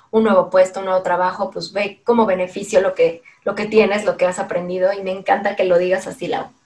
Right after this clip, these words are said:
Y bueno, pues algo que realmente yo admiro de ti, justo, <laughs> es tu capacidad para organizar, para organizar y organizar, me refiero tu trabajo, tu vida, tu casa, tu familia, la escuela de tus hijos, ¿no? Lo que decías ahorita, que las tareas, que,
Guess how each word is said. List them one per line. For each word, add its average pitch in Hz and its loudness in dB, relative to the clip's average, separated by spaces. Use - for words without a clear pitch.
Y 247 4
bueno, 254 6
pues 220 4
algo 285 6
que 277 6
realmente 233 6
yo 214 10
admiro 214 6
de 196 4
ti, 202 -2
justo, 233 4
<laughs> 226 4
es 302 2
tu - 4
capacidad 190 4
para 208 8
organizar, 185 2
para 175 0
organizar 175 -2
y - -10
organizar, 180 -6
me 214 0
refiero 196 0
tu 226 0
trabajo, 185 0
tu 220 -2
vida, 175 -6
tu - -16
casa, 185 -8
tu 185 -12
familia, 175 -6
la 202 2
escuela 214 4
de 208 -6
tus 185 -10
hijos, 180 -4
¿no? 185 -4
Lo 180 0
que 170 -4
decías 180 -4
ahorita, 180 -2
que - -6
las 165 0
tareas, 175 0
que, 170 -6